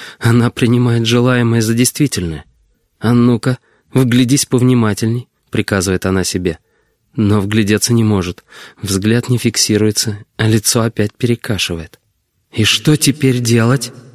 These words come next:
Она встает с кресла, беспомощно оглядывается. Вспоминает, что бинокль оставила на полке в гостиной, идет за ним. Находит, быстро возвращается на балкон, смотрит на горку. Молодой человек еще здесь, на том же месте, в той же позе.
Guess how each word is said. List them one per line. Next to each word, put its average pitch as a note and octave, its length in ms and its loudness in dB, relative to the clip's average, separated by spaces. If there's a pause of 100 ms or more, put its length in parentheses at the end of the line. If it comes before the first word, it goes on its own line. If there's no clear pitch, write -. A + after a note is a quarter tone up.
(560)
Она G#2 240 0
встает G#2+ 340 -2
с - 60 -4
кресла, G#2+ 400 -2
беспомощно A2 680 0
оглядывается. G2+ 680 -2 (320)
Вспоминает, B2+ 560 2
что - 180 -2
бинокль A#2+ 420 0
оставила A#2+ 460 0
на A2+ 140 0
полке A#2+ 300 -2
в G#2+ 60 -4
гостиной, G#2 640 -2
идет A2+ 320 0
за A#2 160 0
ним. G2 280 -2 (420)
Находит, A2+ 680 0
быстро B2+ 380 0
возвращается B2 640 0
на A#2+ 80 2
балкон, G#2+ 520 -2
смотрит A#2+ 440 -2
на B2 160 0
горку. G2+ 420 -4 (460)
Молодой F2+ 360 -2
человек A2 440 0
еще A2 180 -2
здесь, G#2 460 -4 (360)
на G#2 140 0
том B2+ 240 2
же B2 140 2
месте, B2 360 0
в - 60 -10
той C3 180 0
же B2 140 2
позе. G2+ 400 -2